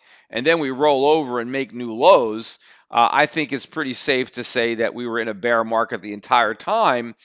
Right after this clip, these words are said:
and the rally was just a bear trap or a bull trap. We trapped the bulls, and it was actually even a stronger bear market rally in that it was so strong,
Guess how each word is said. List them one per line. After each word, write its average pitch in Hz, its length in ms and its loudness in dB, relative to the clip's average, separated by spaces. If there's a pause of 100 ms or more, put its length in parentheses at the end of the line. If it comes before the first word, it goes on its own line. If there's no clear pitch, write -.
(260)
and 123 140 -6
the 127 80 -6
rally 123 400 2
was 110 260 -8
just 107 260 -8
a 110 60 -10
bear 104 300 -2
trap 110 440 0
or 92 100 -8
a - 20 -10
bull 127 240 -6
trap. 82 400 -6
We 92 80 -14
trapped 117 420 0
the 110 60 -8
bulls, 156 520 -2 (240)
and 123 220 -2
it 113 40 -6
was 127 180 -2
actually 139 380 0
even 120 300 -10
a 107 60 -6
stronger 156 640 -2
bear 120 220 0
market 117 340 -2
rally 120 480 0
in 117 200 -10
that 120 120 0
it 107 60 -6
was 110 120 -8
so 147 220 -4
strong, 156 600 -2